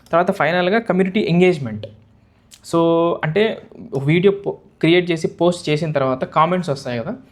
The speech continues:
ఆ కామెంట్స్ రెస్పాండ్ అవ్వడానికి కూడా మనం ఏఐ యూజ్ చేసుకోవచ్చు. నెక్స్ట్, so ఫైనల్, ఫైనల్ టచ్ అన్నట్టు. So ఫైనల్గా ఇదేం చెప్తుందంటే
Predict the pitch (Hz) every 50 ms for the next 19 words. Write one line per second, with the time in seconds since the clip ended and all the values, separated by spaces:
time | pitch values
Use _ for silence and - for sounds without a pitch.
0 | _ - - - _ _ - 147 190 190 - 151 147 147 147 143 139 139 - -
1 | 294 370 381 - - - _ _ _ _ _ _ _ _ _ _ _ _ - 143
2 | 160 165 165 - 214 202 190 175 160 156 151 147 147 143 143 - - 240 208 185
3 | 175 156 151 160 165 165 151 143 151 147 - 135 120 120 - - 120 113 - -
4 | - - - - _ _ _ _ _ _ _ _ _ _ _ _ _ _ _ _
5 | _ _ _ _ - _ _ _ _ _ 143 143 139 - - - 98 - - _
6 | _ _ _ _ _ _ _ - - - 233 320 359 349 - - - 180 180 185
7 | 175 143 107 - - - - 151 151 156 156 151 139 120 110 - 127 117 113 107
8 | 101 101 104 - - - _ _ _ _ _ _ _ - - 202 - - - -
9 | 180 208 208 214 214 214 214 185 170 175 175 170 165 160 160 - 147 135 127 117
10 | 117 117 - 196 320 -